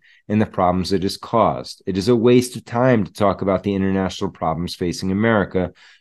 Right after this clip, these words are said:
unless the main cause of those problems has been identified. The cause, of course, is the Zionist-oriented Jewish international bankers and the Zionist Jews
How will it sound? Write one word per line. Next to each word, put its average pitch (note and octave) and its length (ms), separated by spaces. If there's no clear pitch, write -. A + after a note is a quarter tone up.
unless A2+ 1000
the A2 80
main A2 460
cause F2+ 500
of D2+ 100
those F#2 240
problems E2 600
has F2 140
been F2+ 200
identified. F#2+ 680
The - 80
cause, A2+ 840
of D#2+ 160
course, E2+ 420
is F#2+ 200
the A2 120
Zionist-oriented G2 1300
Jewish G2+ 600
international G2 680
bankers F2 680
and G#2+ 220
the A2 80
Zionist A2 680
Jews G2+ 540